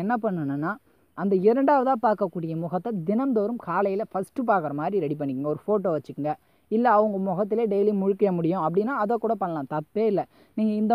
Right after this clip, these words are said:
மாதிரி தினம்தோறும் செய்யும்போது உங்களுடைய கஷ்டத்துல இருந்து கண்டிப்பா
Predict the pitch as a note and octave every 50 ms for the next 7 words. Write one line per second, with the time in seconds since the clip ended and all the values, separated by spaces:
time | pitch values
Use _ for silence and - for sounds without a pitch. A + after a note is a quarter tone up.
0 | A3+ A#3 B3+ C4+ C4 G3 F3 D#3+ D#3+ D#3+ D#3+ A3+ B3 C4+ C4 A#3+ A#3 A#3+ B3+ C4
1 | - - G#3+ G#3+ G#3+ G#3 F3+ D3 D#3 F3+ F#3 F3+ F3 F3 F3 E3+ E3+ D#3+ D#3 D3+
2 | - - F3+ - - - C4 A3+ - A3+ G3 F3 E3+ F#3+ A3 - D3+ E3+ E3+ D#3+
3 | D#3 D3+ F3+